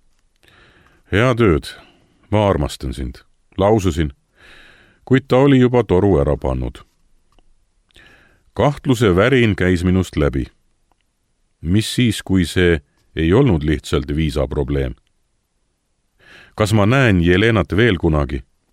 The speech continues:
Kas ma näen üldse kunagi meie veel sündimata last? Kas ma näen kunagi oma poega Davidit? Samal ajal, kui ma võitlesin nende kohutavate tunnetega,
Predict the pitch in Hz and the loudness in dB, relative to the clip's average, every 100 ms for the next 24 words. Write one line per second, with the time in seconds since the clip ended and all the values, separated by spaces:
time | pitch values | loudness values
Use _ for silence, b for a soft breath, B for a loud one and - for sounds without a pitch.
0 | _ _ _ 98 90 92 104 113 101 151 | _ _ _ -2 2 2 2 2 0 0
1 | - 104 101 95 82 80 76 b b b | -4 -2 2 2 2 -2 -4 b b b
2 | - 92 92 82 110 95 76 104 101 82 | -2 2 2 2 2 2 0 0 2 2
3 | 80 80 98 101 98 - - _ _ _ | 0 0 0 0 -2 -10 -20 _ _ _
4 | _ _ _ _ _ 104 101 95 113 120 | _ _ _ _ _ -4 0 0 2 0
5 | 82 73 104 92 80 87 87 82 80 - | -2 -2 0 0 2 2 2 0 -2 -6
6 | _ _ 98 85 76 73 120 107 69 67 | _ _ 0 0 0 0 2 0 -2 -8
7 | - _ _ _ _ _ _ _ _ _ | -18 _ _ _ _ _ _ _ _ _
8 | _ b b b b b b b _ - | _ b b b b b b b _ -2
9 | 135 165 156 147 123 120 120 117 107 143 | 0 2 2 2 2 2 2 4 4 2
10 | 160 113 107 104 107 101 90 117 131 - | 0 -2 0 2 2 2 0 2 0 0
11 | 95 92 87 80 117 143 107 85 80 | 0 0 0 -2 0 0 0 -2 -4